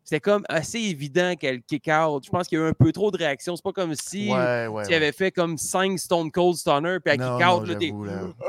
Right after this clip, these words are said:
Speaker 2: Elle était vraiment là. <laughs>
Speaker 1: Tu sais, c'est ça, ou quand Undertaker, euh, il fait son troisième tombstone par le River WrestleMania, puis Shawn Michaels lève l'épaule.
Speaker 2: Non,
Speaker 1: Là, tu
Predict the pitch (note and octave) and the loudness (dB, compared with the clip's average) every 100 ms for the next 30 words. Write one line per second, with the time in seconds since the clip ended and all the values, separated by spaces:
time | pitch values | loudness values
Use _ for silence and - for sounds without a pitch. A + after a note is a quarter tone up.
0 | - A#3+ A#3+ - F#3 B2+ C#3 C#3 C#3 E4 | 2 2 4 2 0 0 0 2 2 0
1 | G4 F4 - - C4 - - G3 F3+ F#3+ | 2 2 2 0 0 0 -4 -6 -4 -4
2 | A#3 G#3 F3+ - G#3+ G3+ F3+ F#3 F#3 F#3 | 2 4 2 2 2 4 4 4 4 2
3 | E3 G#3 G#3+ G#3 F3 D#3 D#3 D#3+ - G3 | 2 4 4 4 4 2 0 -4 -2 2
4 | A3 E3+ G#3+ G3 G3 F#3+ G#3 G#3 G3 F3+ | 4 2 2 4 6 4 2 0 0 -4
5 | D3+ G3 F#3+ F3 E3 D#3+ D#3+ F#3+ E3+ E3+ | -2 -2 2 2 4 4 4 2 2 2
6 | E3+ E3+ D#3+ D3+ G3+ - - F3 F#3 E3 | 2 0 0 2 2 2 2 0 2 2
7 | D#3 F#3 F#3+ D#3 E3+ E3+ D#3 C#3+ F3 G3+ | 2 0 0 2 4 4 4 4 4 4
8 | F3 D#3+ D3 D3+ | 0 -2 0 4